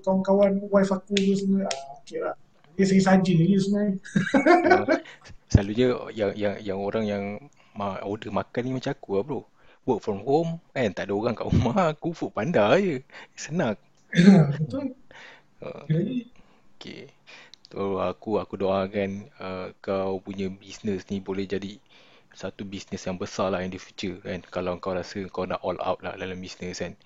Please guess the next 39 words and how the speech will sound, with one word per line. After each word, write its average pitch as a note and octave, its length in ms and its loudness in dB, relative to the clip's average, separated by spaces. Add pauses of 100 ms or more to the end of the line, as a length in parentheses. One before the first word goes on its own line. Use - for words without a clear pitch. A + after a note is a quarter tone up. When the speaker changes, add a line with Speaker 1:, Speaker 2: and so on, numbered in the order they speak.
(320)
Speaker 2:
Apa - 260 -8
pun, D3 480 -6
uh, G2+ 720 -6 (320)
aku - 260 -10
harap A2 220 2
lah G2 100 2
benda F#2+ 240 -4
ni, G#2+ 460 -2
uh, F#2 440 -4 (500)
pandemik G2 400 -4
ni G2 320 -6
cepat-cepat - 480 -6
lah F#2+ 60 2 (100)
habis, G2 240 -6
kan? F#2+ 160 -6
Kita - 240 -14
dah F#2 160 -2
nak F#2+ 160 -6
masuk, G2 240 -6 (160)
dah G2 160 0
nak F#2 240 -6
penghujung-penghujung F#2+ 560 -8
tahun F#2+ 400 0
ni, G2+ 60 -2 (100)
kan? F2+ 80 -4
Speaker 1:
Hmm. F#3+ 320 0
Speaker 2:
Lagipun D#3+ 320 -4
Sabah E3 400 4
Speaker 1:
Amin, - 0 -
amin, E3 80 6
Speaker 2:
pun D#3 160 6
Speaker 1:
amin. E3+ 180 4 (420)
Speaker 2:
teruk. F#2+ 380 -4 (720)
Okey, D3 240 4
bro. G2 160 0 (320)
Kita C3 320 0
pun D3+ 160 -2
dah A2 400 6
lebih, A2+ 320 -4